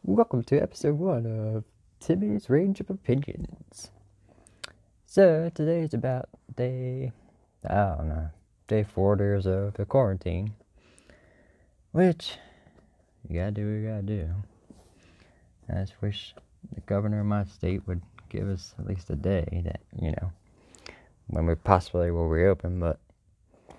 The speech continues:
doesn't seem to be happening. But I've been hanging in there. I live with my eighty-eight-year-old grandma.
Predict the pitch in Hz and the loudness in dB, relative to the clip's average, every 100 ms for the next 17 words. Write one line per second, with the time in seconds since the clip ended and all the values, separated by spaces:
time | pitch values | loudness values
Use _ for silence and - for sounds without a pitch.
0 | - _ _ _ _ _ 104 127 135 151 | -20 _ _ _ _ _ 2 2 4 4
1 | 147 147 139 113 95 101 - - _ _ | 6 6 4 2 -2 -4 -12 -20 _ _
2 | _ _ _ _ _ _ _ _ _ _ | _ _ _ _ _ _ _ _ _ _
3 | _ _ _ - 190 185 - _ _ _ | _ _ _ 10 10 10 2 _ _ _
4 | 147 156 123 131 143 139 135 123 120 123 | -8 -4 -2 -2 -2 -2 -4 -4 -6 -8
5 | - _ _ _ _ _ _ _ _ _ | -12 _ _ _ _ _ _ _ _ _
6 | _ _ _ _ 95 95 - 95 113 110 | _ _ _ _ -12 -12 -10 -4 -4 -2
7 | 110 110 104 - 117 117 120 113 - 117 | -4 -2 0 2 2 2 -2 -2 2 4
8 | 120 107 113 117 113 113 120 | 4 4 2 2 -2 -2 -4